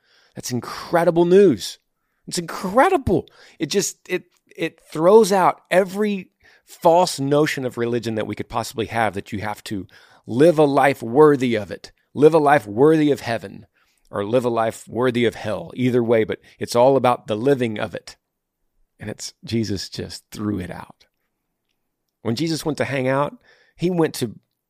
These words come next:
he went to the sinners. He went to the, the prostitutes and the thieves. And he hung out with them. And he said, "It's not the well that need a physician, it's the sick that need a doctor." Right?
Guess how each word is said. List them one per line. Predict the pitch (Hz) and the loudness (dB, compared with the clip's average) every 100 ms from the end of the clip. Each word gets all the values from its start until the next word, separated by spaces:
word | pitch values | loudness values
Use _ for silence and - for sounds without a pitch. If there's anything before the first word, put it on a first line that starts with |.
| _ | _
he | 117 170 | -8 -4
went | 139 190 165 - | 0 -2 -2 -4
to | 190 | 0
the | 160 196 | 2 2
sinners. | - - 220 131 95 - - _ _ _ _ | 2 4 4 2 -6 -14 -20 _ _ _ _
He | - | -6
went | 170 - | -6 -4
to | 175 | -4
the, | 151 147 - - | -2 -2 -4 -8
the | 147 | -8
prostitutes | - - 170 165 - 127 - 101 - - | -8 -2 -2 -2 -6 -10 -10 -14 -14 -14
and | 240 131 | -10 -8
the | 139 _ _ | -8 _ _
thieves. | 233 185 113 - - - _ _ _ _ | -6 -6 -6 -10 -18 -18 _ _ _ _
And | - 123 | -6 -6
he | |
hung | 101 143 | -4 -6
out | 147 147 | -8 -10
with | 147 | -8
them. | 151 143 123 98 _ _ _ _ _ _ _ _ _ _ _ - | -6 -6 -8 -14 _ _ _ _ _ _ _ _ _ _ _ -10
And | 127 | -6
he | 131 | -4
said, | - 131 | 0 0
"It's | 127 - | -2 -4
not | 127 143 - | -2 -2 -2
the | 139 120 | -8 -8
well | 117 139 165 165 120 | 0 4 4 4 2
that | 120 | -2
need | 117 113 | -4 -6
a | |
physician, | - 92 107 117 113 | -6 -8 -8 -8 -10
it's | - | -10
the | - 151 | -6 -6
sick | - - 208 - - _ _ - | -6 -2 -2 -2 -12 _ _ -10
that | 127 | -6
need | 123 117 | -4 -6
a | |
doctor." | 104 - - - - _ _ _ _ _ _ _ _ _ _ - | -8 -12 -16 -20 -20 _ _ _ _ _ _ _ _ _ _ -10
Right? | 117 196 | -8 -8